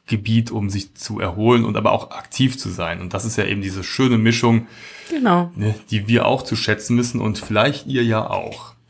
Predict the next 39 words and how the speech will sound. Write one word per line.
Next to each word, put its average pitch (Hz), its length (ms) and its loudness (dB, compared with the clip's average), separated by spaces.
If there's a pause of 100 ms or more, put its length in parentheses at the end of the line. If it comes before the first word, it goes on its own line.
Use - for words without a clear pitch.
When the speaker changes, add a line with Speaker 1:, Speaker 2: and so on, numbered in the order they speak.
(1200)
Speaker 2:
Gut, 311 480 2
und 233 440 -4 (240)
wenn 302 180 2
euch 285 160 0
diese 262 200 0
Folge 233 340 4
gefallen 208 460 2
hat, 349 280 -2
dann 220 340 -2
wisst 196 340 -2
ihr, 214 120 -2
was 226 160 -2
zu - 80 -8
tun 233 300 0
ist. - 420 -2
Speaker 1:
Ja, 135 280 -8
willst 147 200 -6
du's 175 160 -8
sagen? 135 320 2
Weil 240 160 2
sonst 185 160 -2
hab 175 80 0
ich's 185 80 4
Speaker 2:
Nein, 233 160 4
Speaker 1:
immer. 277 60 0
Speaker 2:
sag 226 200 2
du 262 140 0
es, 294 100 -4
das 226 160 -6
ist - 100 -12
dein 190 200 -2
Part. 202 360 -8 (680)
Speaker 1:
Also 98 240 -6
wenn 120 140 2
euch 143 120 0
diese 98 220 -8
Folge 90 320 -6
gefallen 87 440 -10
hat, 123 240 -8